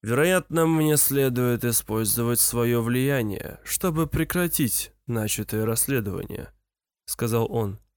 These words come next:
"из чувства уважения к павшим товарищам. Да не будет светлая память о них запятнана лампами криминалистов, способных оклеветать любого". "Пусть мертвые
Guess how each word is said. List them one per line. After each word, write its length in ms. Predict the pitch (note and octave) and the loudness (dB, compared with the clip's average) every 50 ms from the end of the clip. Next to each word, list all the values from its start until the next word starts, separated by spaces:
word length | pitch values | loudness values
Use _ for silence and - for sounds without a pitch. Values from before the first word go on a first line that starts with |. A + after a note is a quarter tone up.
| _ _ _ _ | _ _ _ _
"из 220 | - - - D#3+ | -4 -2 0 2
чувства 460 | - - - A3 F#3 - - - C3+ C3 | 2 2 0 0 2 2 2 2 2 2
уважения 580 | B2 A#2+ A#2+ A#2+ A2 A#2+ B2+ A#2+ A#2 A2+ A2 | 4 4 4 4 4 2 2 2 2 2 0
к 140 | - - - | -2 -4 -2
павшим 440 | - B2 A#2 A2 - - A#2 A2 G#2+ | 0 0 0 0 0 -2 -2 -2 -2
товарищам. 720 | - A#2 B2 C3 C3 A2+ - - - - - - - - - _ _ _ _ _ _ _ _ _ _ _ | 0 0 0 2 0 0 -2 -4 -6 -6 -8 -8 -12 -16 -20 _ _ _ _ _ _ _ _ _ _ _
Да 160 | - - - | -4 -2 0
не 140 | F#3+ G3 F#3 | 2 2 2
будет 340 | F3 F#3 G3+ F#3+ E3 E3 D#3 | 2 2 2 2 4 4 4
светлая 400 | - - C#3 C3 - B2 B2 A#2+ | 4 4 2 2 2 2 2 2
память 400 | - - B2 A#2 A#2 A2+ - - | 2 2 2 2 2 2 2 2
о 80 | A2+ G#2+ | 0 0
них 260 | A2+ C3+ D3 - - | 0 0 0 -2 -2
запятнана 800 | A#2 G#2+ B2 A#2 G#2+ - D#3+ D#3+ D#3+ - - - A2 G#2+ A2+ A#2 | 0 0 2 0 0 2 2 2 2 0 -2 -2 -2 0 0 2
лампами 540 | A#2+ A#2+ B2+ C3 B2+ A#2+ B2 B2+ B2+ C3 C3+ | 2 2 2 2 2 2 0 0 0 0 0
криминалистов, 1120 | - - C#3+ C3 C3+ C3 C3 C3+ C#3+ D3 D#3 D3+ A#2+ - - - - - - - - - _ _ _ _ _ _ _ _ _ | 0 0 0 2 4 4 4 4 2 2 0 0 0 -2 -2 -2 -4 -8 -10 -14 -16 -18 _ _ _ _ _ _ _ _ _
способных 800 | - - - - C3+ B2 A#2 - - F#3 F#3+ F#3 F3 D3 - - | -2 -2 0 2 2 2 4 4 2 2 0 0 0 0 0 0
оклеветать 760 | C3+ - - C3 B2 A#2 A#2+ A#2+ - - A2+ A2 - - - | -2 0 0 0 0 2 0 0 0 0 0 0 0 -2 -2
любого". 580 | A#2 C3 C3+ C3 B2+ G#2+ - - - - - - _ _ _ _ _ _ _ _ _ _ _ _ | -2 -2 -2 -2 -2 -4 -4 -6 -8 -10 -14 -18 _ _ _ _ _ _ _ _ _ _ _ _
"Пусть 380 | - A3 A3 G3+ - - - - | 2 4 4 6 6 4 4 4
мертвые 640 | G3 G3+ F#3+ F3+ D#3 - B2+ A#2+ A2+ A2 G#2 A2+ | 4 6 4 4 4 2 0 0 2 0 0 -4